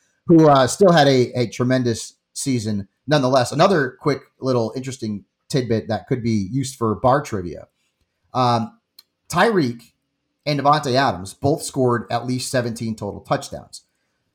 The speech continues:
That is only the second time that two wide receivers have scored at least seventeen touchdowns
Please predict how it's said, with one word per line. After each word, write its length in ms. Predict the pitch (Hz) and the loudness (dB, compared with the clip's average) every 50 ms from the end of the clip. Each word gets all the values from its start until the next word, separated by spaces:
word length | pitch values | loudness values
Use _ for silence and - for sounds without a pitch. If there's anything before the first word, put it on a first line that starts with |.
| _ _ _ - | _ _ _ -2
That 380 | 110 131 156 170 - - - - - | 0 2 4 4 2 2 -2 -4 0
is 680 | 156 151 147 139 131 131 127 123 120 - - - _ _ _ - | 2 2 4 4 2 2 0 -2 -2 -6 -10 -12 _ _ _ -2
only 380 | 160 165 156 151 143 135 131 135 131 | -2 0 0 0 -2 -2 -4 -6 -6
the 380 | 117 135 131 123 120 113 113 - | -4 -2 -2 -2 -2 -4 -6 -8
second 460 | - - 170 175 - 226 220 214 - | -4 -2 0 0 0 -2 -4 -6 -6
time 580 | - 160 165 156 135 104 90 80 73 101 117 - _ _ _ _ _ _ _ _ _ _ _ _ - | -4 -2 0 0 0 0 -4 -8 -14 -18 -20 -20 _ _ _ _ _ _ _ _ _ _ _ _ 0
that 360 | 151 147 147 - - _ - | 0 0 0 -2 -10 _ 0
two 200 | - 196 220 240 | 4 4 4 6
wide 300 | 240 233 226 214 196 180 | 6 4 4 4 2 0
receivers 540 | 180 165 - 175 190 170 123 104 104 104 - | -2 -2 -2 -2 -2 -2 -2 -4 -6 -4 -2
have 160 | 127 120 - | -2 -2 -4
scored 280 | - - 156 147 143 | -2 0 2 2 2
at 120 | 135 117 135 | 2 2 0
least 200 | 156 160 - - - | -2 -4 -2 0 0
seventeen 420 | 143 143 156 151 - 165 160 147 | 0 0 0 -2 -4 -6 -6 -4
touchdowns 640 | - 156 147 - - - 90 78 78 - - - - | -4 -4 -6 -4 -6 -8 -8 -8 -10 -14 -18 -18 -20